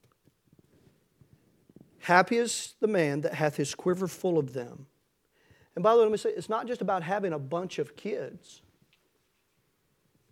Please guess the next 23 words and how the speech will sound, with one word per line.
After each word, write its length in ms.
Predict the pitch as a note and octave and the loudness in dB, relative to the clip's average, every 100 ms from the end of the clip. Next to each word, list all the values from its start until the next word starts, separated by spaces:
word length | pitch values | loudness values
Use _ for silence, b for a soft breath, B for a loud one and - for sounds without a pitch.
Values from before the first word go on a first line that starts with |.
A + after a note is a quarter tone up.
| _ _ - | _ _ -12
It's 120 | F3+ | -2
about 200 | G3+ F3 | 2 4
making 300 | F3+ G3 F#3 | 4 2 0
sure 580 | - G3 F#3+ F3 D#3+ D#3 - | 2 4 4 4 0 -4 -8
those 440 | C#3+ F3+ F#3+ E3+ | 2 4 6 4
kids 260 | - G3+ E3 | 4 4 6
are 140 | D#3+ | 2
prepared 560 | D3 D#3+ D3 F#3+ F3+ D3 | 2 -2 0 0 2 0
for 140 | - | -2
the 80 | D3 | -2
battle. 420 | E3+ A3+ C#3+ - _ _ _ _ _ _ _ _ _ _ - _ _ _ - _ | -2 -4 -10 -14 _ _ _ _ _ _ _ _ _ _ -20 _ _ _ -20 _
It's 160 | A3 G#3+ | 2 8
about 180 | A3 F#3+ | 6 8
making 300 | G#3 A3+ F#3+ | 6 6 2
sure 260 | - A3+ | 2 2
that 200 | F3+ E3+ | 2 4
those 260 | G3 F#3+ - - | 6 6 4 2
arrows, 520 | G#3 A3+ F3 D#3+ F3 | 6 8 8 6 2
how 140 | G3+ | 0
many 220 | G#3 G3 F#3+ | 2 4 2
ever 180 | F3+ | 2
there 300 | E3 D#3+ - | 0 0 -2
are, 560 | F#3+ G#3+ F#3+ C#3 C#3+ D#3+ | -4 0 0 -2 -6 -10